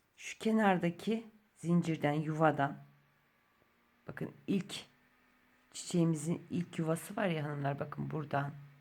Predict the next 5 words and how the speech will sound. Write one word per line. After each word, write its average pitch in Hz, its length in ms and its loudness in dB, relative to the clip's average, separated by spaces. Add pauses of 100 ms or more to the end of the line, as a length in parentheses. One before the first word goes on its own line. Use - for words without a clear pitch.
(640)
girip - 380 -4
ipimi 196 360 2
sabitliyorum. 151 1000 0 (2250)
Düz 175 240 2
yüzümüzden. 147 720 -2